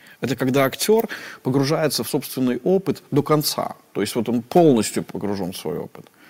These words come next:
Он находит все свои, э, ресурсы для игры внутри своего опыта. А, тотальный футбол, который, э, создали Ринус Михелс, э, голландец, в, в с-, начале семидесятых,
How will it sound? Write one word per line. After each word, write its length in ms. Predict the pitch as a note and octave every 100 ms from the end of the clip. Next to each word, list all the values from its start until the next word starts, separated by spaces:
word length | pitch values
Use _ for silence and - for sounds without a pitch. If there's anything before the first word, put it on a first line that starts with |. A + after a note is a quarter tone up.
| - _
Он 160 | C#3 C#3
находит 460 | D#3+ - E3 C3+ -
все 500 | - - D3+ A#2 G#2+ - -
свои, 640 | - - C3+ C#3 B2+ A2+ G#2
э, 540 | A2 A2+ A2 G#2+ G#2+ A2
ресурсы 420 | C3 C#3 G#2+ G#2+
для 180 | A2+ A#2
игры 400 | B2 C#3+ F3+ A3+ A3 - C3
внутри 420 | B2+ C3+ D3+ F3+
своего 480 | - A#2 A2 C3 -
опыта. 440 | F#2 - - - - _ _ - - - - _ -
А, 440 | C3+ B2+ A#2+ A2+ A2+
тотальный 360 | C#3 F#3 F3
футбол, 460 | D#3 F3 F3 A#3 A#3+
который, 1000 | F3+ - D3+ C#3 C3 B2+ A2 A#2 A#2 A2+
э, 40 | A2+
создали 640 | D#3 C3+ A#2+ A#2+ A#2+ A#2
Ринус 320 | B2 A#2+ - D#3+
Михелс, 560 | G3+ - C#3+ A#2 -
э, 400 | A2+ A2 G2+ G2+
голландец, 640 | G#2+ A#2+ A#2 G#2+ G#2 F2+ -
в, 220 | B2 -
в 340 | A2 G#2 A2+
с-, 200 | - -
начале 320 | A#2 G#2+ A2 G2+
семидесятых, 680 | G#2+ G#2 A#2+ G3 A3 E3+